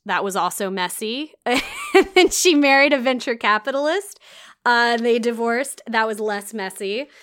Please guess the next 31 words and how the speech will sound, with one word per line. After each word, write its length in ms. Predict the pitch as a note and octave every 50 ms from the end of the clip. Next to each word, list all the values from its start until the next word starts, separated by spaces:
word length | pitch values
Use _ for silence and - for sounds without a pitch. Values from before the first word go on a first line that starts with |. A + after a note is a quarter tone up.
| _ -
It 140 | D#4+ E4+ D4+
was 200 | F4 F4 F4 -
fascinating 640 | - E4+ D#4+ F4 F#4 - - F#4+ G4+ F#4+ F#4+ F#4 E4+
to 120 | - -
me, 320 | D4 C#4+ C#4 C4 B3+ B3 B3
starting 480 | - - - - B3 A3+ A#3 B3 A#3+
with 220 | A#3+ A3+ A3 - -
that 280 | A#3 G#3 G3 G3 - - _ -
incorrect 880 | D#4 D#4 E4 D#4+ - - D#4+ D4+ B3+ A#3 G#3+ G#3 - - - - - - _ _ _ -
headline 720 | F#3+ F#3 A3 G#3+ G#3 G3+ G3+ F#3 F3+ F3 F3 F3 F3+ G3 -
about 400 | - - F3+ A3 G#3 G3 G3 -
this 220 | - G3 F#3+ - -
case 440 | - - G3 F#3 F3+ - A3+ - - - _ _ _ -
and 160 | C4 C4 C#4
then 140 | C4+ C4+ B3+
finding 480 | - - C#4 B3+ B3+ C#4 D4 D#4 C#4+
all 240 | C4 G#3 A#3 A3+ A3+
of 140 | A3+ G3+ G#3
the 100 | G#3 G#3
nuance 500 | G#3 G3+ G3 G3 F#3+ F#3 F#3 F#3 - -
around 400 | F#3+ F3+ F3+ E3+ F3 E3+ F3+ F3+
it. 280 | - F#2 F2+ F#2 - _ _ _ _ _ _ _ -
And 140 | B3 B3 C4
it's 180 | B3+ A#3+ - B3+
one 160 | B3 C4+ C#4+
of 80 | D4+
those 220 | C#4+ D4 C#4 C4+ -
things 320 | - B3 A#3 A#3 A3+ A3
that 120 | - - -
just 300 | - G#3+ G#3+ - - -
gets 460 | G#3+ G3+ G3+ G3+ - - - -